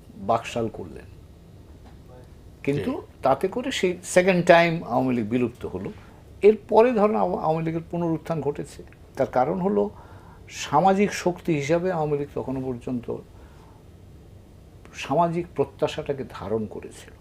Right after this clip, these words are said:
Speaker 1: এইবারে প্রেক্ষাপটটা একটু ভিন্ন আমার কাছে মনে হচ্ছে। তার কারণ হচ্ছে এখানে দুইটা জিনিস আছে। একটা হচ্ছে যে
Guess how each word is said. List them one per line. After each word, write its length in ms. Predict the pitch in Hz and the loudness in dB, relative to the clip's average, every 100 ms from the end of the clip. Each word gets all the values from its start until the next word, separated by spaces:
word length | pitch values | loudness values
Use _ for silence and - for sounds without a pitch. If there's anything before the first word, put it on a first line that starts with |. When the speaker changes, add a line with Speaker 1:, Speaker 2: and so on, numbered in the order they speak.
| - - - - - - - - - - - - - - | -20 -20 -20 -20 -20 -20 -20 -20 -20 -20 -20 -20 -18 -2
Speaker 1:
এইবারে 380 | 196 233 - 240 | 0 4 2 2
প্রেক্ষাপটটা 640 | 233 160 - 165 151 - | 0 -4 -2 -4 -6 -10
একটু 200 | - - 90 | -14 -12 -14
ভিন্ন 320 | 98 107 104 | -10 -8 -6
আমার 160 | - 71 | -10 -14
কাছে 220 | - - - | -18 -18 -18
মনে 160 | - | -18
হচ্ছে। 320 | - - - - - | -20 -20 -20 -16 -14
তার 100 | 101 | -10
কারণ 280 | 92 113 151 | -4 -2 -2
হচ্ছে 460 | 160 165 - 139 143 - - - - - | -4 -8 -8 -8 -8 -18 -20 -20 -20 -8
এখানে 260 | 151 156 156 | -4 0 0
দুইটা 460 | 131 170 220 208 160 | 0 0 0 2 0
জিনিস 340 | 110 95 - | 0 -6 -12
আছে। 220 | - - | -18 -16
একটা 240 | - - 151 | -16 -4 -4
হচ্ছে 200 | - 170 | -2 -4
যে 220 | 165 | -2